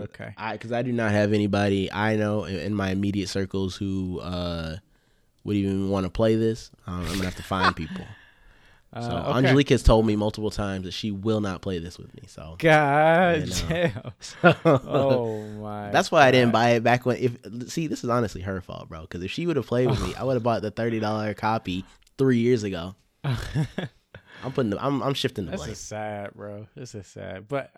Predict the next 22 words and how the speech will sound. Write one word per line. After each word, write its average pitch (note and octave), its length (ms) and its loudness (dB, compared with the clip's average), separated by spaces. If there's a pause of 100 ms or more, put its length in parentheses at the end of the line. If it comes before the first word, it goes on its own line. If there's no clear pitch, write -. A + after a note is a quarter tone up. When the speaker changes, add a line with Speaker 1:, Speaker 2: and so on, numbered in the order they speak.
Speaker 1:
you C#3+ 140 -10
know, C3+ 100 -8
this E3 140 -8
is - 60 -12
what C#3 100 -6
I'll A2+ 100 -4
say. G2+ 260 -12
This C3 140 -12
is D#3 120 -16
your D3 100 -8
favorite, C#3 280 -4
one C3 120 -8
of B2+ 40 -8
your A#2+ 80 -8
favorite A#2+ 300 -8
game A2+ 180 -8
series G#2+ 240 -12
of G#2 80 -14
all G#2+ 140 -8
time. G#2 400 -14 (1500)
You A#2 120 -10
know, G#2 200 -12